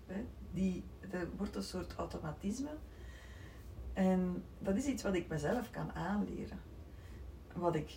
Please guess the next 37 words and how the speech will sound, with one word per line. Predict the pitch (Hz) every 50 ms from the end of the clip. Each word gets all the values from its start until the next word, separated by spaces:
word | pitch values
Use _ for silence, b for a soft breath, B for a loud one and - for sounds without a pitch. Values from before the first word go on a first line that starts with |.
| - -
hè, | - 190 202 226
wat | - 175
ik | 156 147 -
mee | - 156 151
bezig | 139 143 147 170 180 170 165
ben. | 156 131 131
Ik | - -
heb | - 180 170
daar | 165 160 156 -
in | 165 165
mijn | 160 156 147
dagdagelijkse | 139 - 151 - - 143 - - - - -
leven | - - - - 95 - - - -
geen | - - -
last | - - - - - -
van, | 151 151
hoor. | 202 196 196 202 - -
Ehm, | - 175 175 180 175 170 165 160 160 160 160 160 B B B B B B B B B - -
maar | 190 190 180 175 190 - - - - - - - - - -
in | - 151 180 165
die | 170 170
zitting | - - - - 170 165 156 151 - - - -
blijkbaar | 160 156 151 156 151 147 143
wel, | 147 147 170
omdat | 175 170 - -
dit | - 156 160
toch | - 160
wel | 170 170 160
heel | 160 156
specifiek | 156 - - - - - 156 156 - - 202 208 -
is. | - - - - - B B B B B B B B B B B B B B - - - - - - - - -
Ehm, | - 196 190 190 185 185 185 185 180 175 180 175 175 175 165 - - - - - - - - - - - - - - -
maar | - 202 208
dat | 233 311
kan | - 349 320 254
jij | 196 165 147 -
ook. | - 220 254 - - - - -